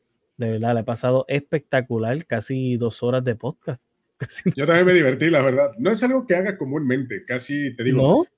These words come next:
Speaker 2: no, no es algo que haga comúnmente. Casi nunca suelo hablar de mí porque, pues, te digo, o sea, soy una persona muy reservada, entonces no muchos, este, conocen grandes cosas de lo que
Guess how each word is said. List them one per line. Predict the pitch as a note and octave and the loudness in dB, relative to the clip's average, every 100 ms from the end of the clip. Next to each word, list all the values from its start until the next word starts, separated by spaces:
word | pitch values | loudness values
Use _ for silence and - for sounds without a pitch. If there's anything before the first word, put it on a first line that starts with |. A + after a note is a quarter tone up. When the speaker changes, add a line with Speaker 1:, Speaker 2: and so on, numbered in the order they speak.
| - | -6
Speaker 2:
no, | D3 D3+ D3 E3+ - _ - | -4 -2 -2 -4 -6 _ -4
no | B2+ D#3+ | -2 0
es | E3 | -2
algo | E3 F3 | -2 -2
que | F3 | -2
haga | D3 D3+ | -4 -4
comúnmente. | C3+ C3+ B2 A#2+ F#2+ - _ _ _ | -4 -4 -4 -6 -12 -20 _ _ _
Casi | - F#3+ F#3+ | 2 2 2
nunca | A3 A3+ G#3 F#3+ D#3 B2+ A#2 _ _ _ | 0 0 0 0 0 -4 -10 _ _ _
suelo | - D3+ D#3+ | -10 -4 -2
hablar | D#3 D3+ | -2 -2
de | C#3 | -4
mí | |
porque, | C#3 C#3 | -6 -8
pues, | A2+ | -8
te | A#2 | -4
digo, | A#2+ B2 | -4 -4
o | |
sea, | A2+ A2+ | -6 -10
soy | A#2 | -8
una | B2 | -6
persona | B2 B2+ B2+ | -8 -8 -6
muy | B2+ C3 | -4 -4
reservada, | B2 A#2+ A2+ A#2 F#2+ | -6 -8 -8 -6 -8
entonces | G2+ G2 A2+ A2 A#2+ A#2 - _ | -10 -12 -10 -6 -6 -6 -10 _
no | A2 A2 B2 | -8 -4 -2
muchos, | B2+ C3 B2 C3+ B2 A#2+ | -2 -4 -4 -2 -2 -4
este, | A#2 A2+ G2 | -8 -10 -12
conocen | A2 A2+ B2 | -10 -10 -6
grandes | B2 A#2+ A2+ | -4 -4 -6
cosas | - B2 A#2+ A2+ | -8 -8 -6 -6
de | |
lo | G#2+ G#2 | -8 -10
que | - G#2 G2+ | -8 -8 -8